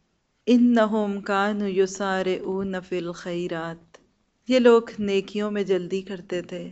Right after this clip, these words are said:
और रब को खौफ और उम्मीद से पुकारते थे और खशियत वाले थे। ये हैं वो चार काम जो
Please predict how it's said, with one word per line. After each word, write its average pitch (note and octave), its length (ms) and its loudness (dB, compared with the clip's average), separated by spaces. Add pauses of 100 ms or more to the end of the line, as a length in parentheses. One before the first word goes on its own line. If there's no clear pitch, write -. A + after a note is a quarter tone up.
(520)
और G#3 200 4
रब G#3+ 220 2
को G#3 180 2
खौफ G3+ 480 0
और G3 120 0
उम्मीद F#3+ 340 -6
से G3+ 160 -6
पुकारते F3+ 600 -6
थे F#3 160 -6 (100)
और G3+ 200 -2
खशियत G#3+ 680 -2
वाले F3+ 300 0
थे। F#3 280 -10
ये B3 180 4
हैं G#3+ 180 0
वो G3+ 100 4 (140)
चार F#3+ 420 -2
काम E3 320 -10 (800)
जो G3 260 0